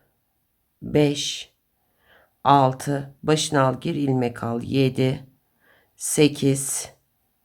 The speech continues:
dokuz, on, on bir, on iki.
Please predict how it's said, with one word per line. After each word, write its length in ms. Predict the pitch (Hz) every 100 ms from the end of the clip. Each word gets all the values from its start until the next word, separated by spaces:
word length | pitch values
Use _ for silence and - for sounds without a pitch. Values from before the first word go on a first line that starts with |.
| _ -
dokuz, 760 | 139 139 139 131 135 - - - _ _ _ _ _ - _ _
on, 420 | 135 147 143 151 - - _ _ _ _ _ _ _ _ _ _ _ _ -
on 360 | 135 147 135 131
bir, 460 | 135 147 - - _ _ _ _ _ _ _ _ _ _ - _ _ _
on 200 | - 151
iki. 560 | 139 143 143 139 -